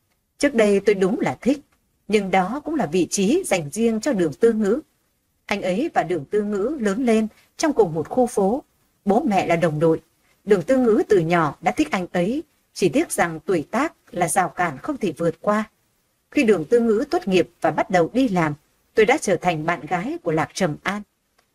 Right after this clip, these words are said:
Lúc đó, dựa vào thân phận này, tôi đã từng tranh giành với cô ấy, nhưng lại bị Lạc Trầm An mắng một trận. "Tư Ngữ nhỏ hơn chúng ta năm tuổi, em không thể nhường cô ấy một chút sao?"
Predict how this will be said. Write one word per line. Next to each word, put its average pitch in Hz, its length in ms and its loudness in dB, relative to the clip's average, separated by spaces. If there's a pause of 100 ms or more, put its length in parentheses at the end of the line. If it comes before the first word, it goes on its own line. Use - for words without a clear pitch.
Lúc 247 200 0
đó, 202 340 0 (100)
dựa 190 200 0
vào 170 120 -6
thân 302 240 -4
phận 180 260 -2
này, 165 240 -2 (320)
tôi 208 120 2
đã 262 200 0
từng 165 200 -2
tranh 277 260 0
giành 170 280 0 (100)
với 269 140 2
cô 196 120 0
ấy, 202 340 -2 (340)
nhưng 269 200 2
lại 190 300 0
bị 190 140 -4
Lạc 165 220 -4
Trầm 151 300 -2
An 220 280 -4
mắng 226 180 -2
một 156 140 -2
trận. 160 220 0 (1080)
"Tư 233 120 6
Ngữ 208 360 0
nhỏ 185 160 2
hơn 196 240 -4
chúng 247 140 -6
ta 202 160 -2
năm 202 300 -4
tuổi, 156 260 0 (420)
em 202 240 0
không 285 180 -2
thể 202 200 2
nhường 165 260 0
cô 269 120 2
ấy 247 200 0
một 165 180 -2
chút 302 180 -2
sao?" 202 300 -2